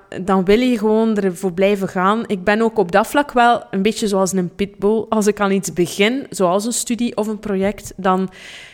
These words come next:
bijt ik mij daarin vast en dan wil ik het ook zo goed mogelijk doen en wil ik het ook afwerken. Ik ben, ik ga niet snel iets opgeven. Ehm,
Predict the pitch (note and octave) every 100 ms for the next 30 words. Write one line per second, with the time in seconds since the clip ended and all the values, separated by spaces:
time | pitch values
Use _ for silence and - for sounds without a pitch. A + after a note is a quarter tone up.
0 | - - D#3 G3+ C4 C4+ A#3 A3 G3 F3+
1 | E3 F#3+ C#4+ - - G#3+ G3+ G3 G3 F#3+
2 | G3+ G3+ - G3 G3 F#3 G#3 C4 A#3+ B3
3 | - G3+ G3 F#3+ G3 F#3 - G#3 - F3+
4 | E3+ - E3 F#3 F3+ G3+ G3+ G3 G3 G3
5 | - - A3+ G#3+ A#3+ - A3+ A3+ G3+ -
6 | - G#3 - G#3 F#3+ F3 F3 - - F#3
7 | F3+ F3+ F3+